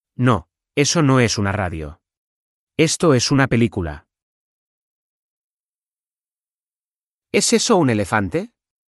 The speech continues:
Sí,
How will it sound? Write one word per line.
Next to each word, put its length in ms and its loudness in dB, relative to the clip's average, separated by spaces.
Sí, 400 -4